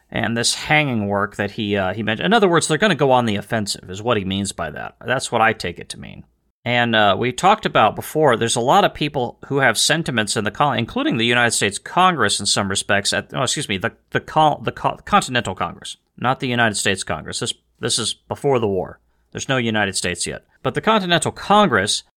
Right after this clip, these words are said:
some people there are very much of a mind that these military operations in Boston are defensive only.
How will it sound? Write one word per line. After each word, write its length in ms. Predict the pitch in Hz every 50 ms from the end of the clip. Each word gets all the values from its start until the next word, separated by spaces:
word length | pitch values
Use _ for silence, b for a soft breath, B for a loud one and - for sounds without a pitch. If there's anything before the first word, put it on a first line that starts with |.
| _ -
some 360 | - - - 196 233 262 254
people 340 | - 165 135 - - 110 104
there 340 | 98 101 95 95 95 98 104
are 420 | - - 117 117 117 113 98 76
very 240 | 113 139 180 180 156
much 220 | 139 139 135 - -
of 80 | 117
a 60 | 113
mind 300 | 110 117 113 117 120 113
that 80 | 110 -
these 320 | - 107 107 110 - -
military 460 | 151 160 156 143 131 - - 123 117 110
operations 640 | 110 110 110 117 110 107 107 104 - - 107 98 -
in 160 | 98 92 90 -
Boston 520 | - 110 107 104 107 - - - 95 95
are 340 | - - 98 101 101 95 95
defensive 640 | - - 113 104 - 139 147 151 143 - - 98 87 -
only. 420 | - 127 131 117 92 - 55 -